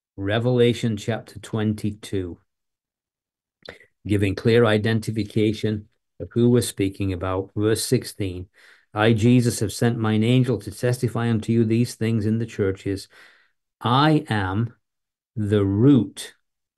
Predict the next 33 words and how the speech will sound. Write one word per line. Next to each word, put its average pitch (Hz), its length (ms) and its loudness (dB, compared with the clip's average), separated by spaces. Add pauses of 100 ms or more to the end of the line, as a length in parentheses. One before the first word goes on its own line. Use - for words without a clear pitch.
(460)
and 98 160 0
the 98 180 -6
offspring 104 640 -4
of 90 160 -8
David 90 560 -6 (560)
and 98 180 -4
the 90 80 -6
bright 92 440 -6
and 95 200 -8
morning 90 440 -8
star." 87 500 -10 (520)
Who, 127 160 4
who 131 280 4
is 135 160 4
this - 380 0 (320)
tender 127 460 4
branch, 113 460 0
this, 113 300 -4 (280)
this 117 220 2
root 131 460 4
that's 113 160 0
gonna 117 200 2
come 123 260 0
out 123 140 2
of 107 40 -4
the 98 100 -2
rotten 117 380 0
stump 131 580 0
of 107 140 -2
the 101 100 -2
house 107 300 -2
of 104 140 -4
David? 113 480 0